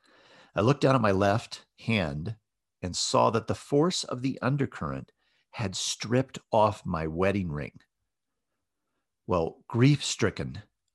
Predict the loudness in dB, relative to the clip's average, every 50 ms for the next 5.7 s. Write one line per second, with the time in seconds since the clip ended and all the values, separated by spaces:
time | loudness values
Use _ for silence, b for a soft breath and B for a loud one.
0 | _ _ -10 -8 -6 -6 -6 -2 0 2 2 2 2 0 -2 -2 -2 0 2 0
1 | 0 0 -4 -8 -6 -2 0 2 2 4 4 4 2 2 0 -2 -6 -10 -12 _
2 | -12 -8 -4 -2 0 0 0 0 0 0 -2 -2 -2 -2 -2 -2 -2 -6 -8 -10
3 | _ _ _ _ _ _ _ _ _ _ _ _ _ _ _ _ 2 2 2 2
4 | 0 0 0 0 0 0 -2 -6 0 2 4 4 4 2 0 0 0 0 2 2
5 | 2 2 0 -2 -6 -4 -4 -4 -4 -6 -8 -10 -12